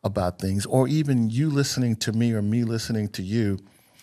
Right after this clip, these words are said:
does not mean that at the end of the day, you're gonna look at what I said or I'm gonna look at what you said and, "Well, I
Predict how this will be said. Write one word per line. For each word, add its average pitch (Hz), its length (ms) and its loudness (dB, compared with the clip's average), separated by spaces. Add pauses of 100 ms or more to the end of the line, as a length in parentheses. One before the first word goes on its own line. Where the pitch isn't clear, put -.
(460)
does 143 220 4
not 180 300 4
mean 113 460 4
that 110 140 2
at 110 140 2
the 104 80 -6
end 131 220 4
of 117 80 0
the 110 100 -2
day, 104 440 0
you're 117 180 0
gonna 110 160 2
look 113 220 0
at 107 100 -6
what 104 160 0
I 110 120 2
said 113 280 0
or 98 80 2
I'm 110 100 2
gonna 110 120 0
look 104 120 -2
at 101 80 0
what 101 180 -4
you 110 80 -4
said 101 180 0
and, 101 100 0
"Well, - 100 -2
I 139 140 2